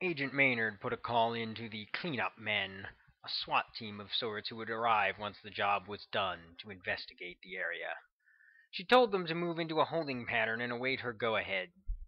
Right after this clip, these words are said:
Then she turned her attention back to the feeds and spoke into her mic, giving Agent Brett a play-by-play of the target's movements.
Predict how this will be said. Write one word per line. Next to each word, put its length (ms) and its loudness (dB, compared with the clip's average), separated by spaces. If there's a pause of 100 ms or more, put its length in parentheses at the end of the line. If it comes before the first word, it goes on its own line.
(380)
Then 240 -2
she 160 -6
turned 320 -2
her 100 -2
attention 560 -4
back 400 4
to 80 -12
the 80 -10
feeds 580 -10 (420)
and 100 -12
spoke 340 -2
into 180 -4
her 160 0
mic, 360 -2 (200)
giving 220 -2
Agent 380 -4
Brett 280 2
a 180 -18
play-by-play 840 -2
of 120 -12
the 60 -14
target's 420 -10
movements. 600 -16